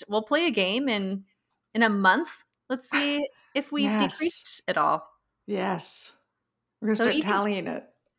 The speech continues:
Speaker 1: So, I mean, if any of you audience members wanna play along with us,
Speaker 2: <laughs>
Speaker 1: let's take a tally of how many filler words we use today, and let's take another tally in a month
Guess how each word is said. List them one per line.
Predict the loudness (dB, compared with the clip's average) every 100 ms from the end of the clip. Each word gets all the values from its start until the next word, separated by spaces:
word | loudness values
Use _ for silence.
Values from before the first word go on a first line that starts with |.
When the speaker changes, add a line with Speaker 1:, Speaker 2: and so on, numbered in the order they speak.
| _ _ _ _ _ -20 _
Speaker 1:
So, | 0 2
I | 2
mean, | -4 -8
if | -6 4
any | 4 4
of | 2
you | 4 10
audience | 10 10 4 2
members | 4 4 4 6
wanna | 4 4
play | 2 2
along | 2 2 2
with | 2 4
us, | 4 4 0 -2
Speaker 2:
<laughs> |
Speaker 1:
let's | -6 -2
take | 0 0
a |
tally | 0 10 12 12 8 2 2
of | 6 8 6 6
how | 4
many | 4 2
filler | 0 2 2 0
words | -2 -4
we | -6
use | -2 -2 -2 -4 -4 -2 -4 -6 _ _
today, | -2 2 4 4 2 -2 -8 _
and | 0 2
let's | 2 0
take | -8 -2
another | 2 4 2
tally | 8 12 12 10 6
in | 4
a |
month | 8 8 8